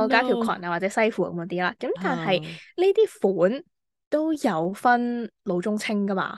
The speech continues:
Speaker 1: 嚇，佢帶咗你去，
Speaker 2: <laughs>
Speaker 1: 即係佢點咗你去老嗰啲。
Speaker 2: 但係我想講，我問呢一個 friend，佢即係其實係師姐帶我可能一年噉嘅啫嘛。即係佢都係 senior，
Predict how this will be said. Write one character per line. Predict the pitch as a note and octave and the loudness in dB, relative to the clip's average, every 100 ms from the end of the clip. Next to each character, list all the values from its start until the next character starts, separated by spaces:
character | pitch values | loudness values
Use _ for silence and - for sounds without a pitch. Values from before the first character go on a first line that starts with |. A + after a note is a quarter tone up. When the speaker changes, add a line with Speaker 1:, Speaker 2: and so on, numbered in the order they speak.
| - | -14
Speaker 1:
嚇， | D#3+ F3+ E3+ D#3 D3 D#3 E3+ - | -10 -8 -6 -6 -8 -12 -16 -4
佢 | G3 G3 F#3+ _ _ | 0 0 0 _ _
帶 | - G3+ | 0 2
咗 | G3+ | 2
你 | A3+ G3 | 2 2
去， | F#3+ F3 D#3+ | 2 0 0
Speaker 2:
<laughs> | |
Speaker 1:
即 | B3 | -2
係 | A#3 | -2
佢 | F#3 | -2
點 | E3+ E3 | -2 -2
咗 | G#3 | 0
你 | G3 E3+ E3+ D#3+ D#3+ D3+ | 2 2 0 0 -2 -4
去 | D#3 | -6
老 | C#3+ | -4
嗰 | C#3+ D#3 | -4 -4
啲。 | D#3 D#3+ D3 D3 - _ | -4 -6 -8 -12 -18 _
Speaker 2:
但 | E4+ | -4
係 | D4 D#4 B3 | 0 2 2
我 | C#4+ | 0
想 | G4 | 0
講， | G4+ F#4 - | 0 2 2
我 | A#3 | 0
問 | B3 A#3 G#3 A3+ | -2 -2 -2 -4
呢 | C4 | -6
一 | D4+ | -8
個 | C#4+ A3+ G3+ | 2 2 2
friend， | - C4 B3 C4 | 0 0 0 -2
佢 | - G3+ F#3 G#3+ - - - _ - | -2 2 2 0 -6 -20 -20 _ -4
即 | G4+ | -2
係 | D4+ | -2
其 | |
實 | G#3 D#3+ | -4 -6
係 | |
師 | - A#3+ B3 | -8 -6 -2
姐 | A#3 G3+ | 2 2
帶 | G3+ F#3+ F3 | 2 0 0
我 | F3 | -4
可 | F3+ A#3+ | -2 -4
能 | C#4 | -4
一 | A3 B3 | -2 0
年 | G#3 F3 - | 0 -2 -8
噉 | D3 | -10
嘅 | E3+ D#3 | -8 -8
啫 | - | -10
嘛。 | - - _ _ - | -14 -18 _ _ 0
即 | F#4 | 2
係 | G4 | 4
佢 | B3+ G3+ G#3+ | 4 4 4
都 | D4 D#4 | 4 4
係 | A#3 | 2
senior， | - C4 B3+ G3 | -2 -6 -4 -4